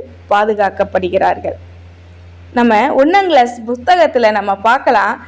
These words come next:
நாலு மாடு ஒண்ணா மேய்ஞ்சிக்கிட்டு இருக்கும். ஒரு சிங்கம்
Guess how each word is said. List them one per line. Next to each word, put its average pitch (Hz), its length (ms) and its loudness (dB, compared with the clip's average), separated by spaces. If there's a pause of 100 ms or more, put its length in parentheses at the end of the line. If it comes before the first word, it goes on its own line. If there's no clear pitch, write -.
(320)
நாலு 339 360 4 (100)
மாடு 294 260 2 (120)
ஒண்ணா 302 220 0 (100)
மேய்ஞ்சிக்கிட்டு 269 500 0
இருக்கும். - 320 -4 (360)
ஒரு 202 140 2
சிங்கம் 320 540 2